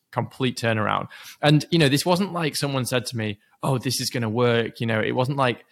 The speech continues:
I, I can't put it down to just a placebo effect. I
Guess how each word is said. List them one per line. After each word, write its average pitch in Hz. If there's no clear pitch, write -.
I, 135
I 143
can't 160
put 160
it 135
down 135
to 123
just 117
a -
placebo 131
effect. -
I 147